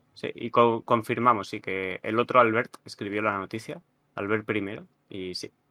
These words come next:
que este juego llegará a Game Pass el día de su lanzamiento, aunque,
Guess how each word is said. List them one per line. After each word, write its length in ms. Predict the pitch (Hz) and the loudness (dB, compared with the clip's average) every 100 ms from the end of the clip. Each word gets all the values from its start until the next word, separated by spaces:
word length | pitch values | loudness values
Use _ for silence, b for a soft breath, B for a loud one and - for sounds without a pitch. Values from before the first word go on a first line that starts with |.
| _ - | _ -18
que 80 | 110 | -16
este 160 | - | -14
juego 320 | 110 117 120 - | -6 -4 -6 -8
llegará 460 | 104 98 98 107 | -8 -6 -6 -6
a 120 | - 117 | -8 -6
Game 180 | 107 | -6
Pass 260 | 117 160 - _ _ _ _ - | -8 -14 -16 _ _ _ _ -4
el 160 | 110 | 2
día 120 | 113 | 4
de 80 | 113 | 4
su 120 | - | 2
lanzamiento, 680 | 110 104 104 104 117 123 156 - | -4 -4 -4 -4 -4 -2 -4 0
aunque, 460 | 120 120 147 - | -2 0 -4 -4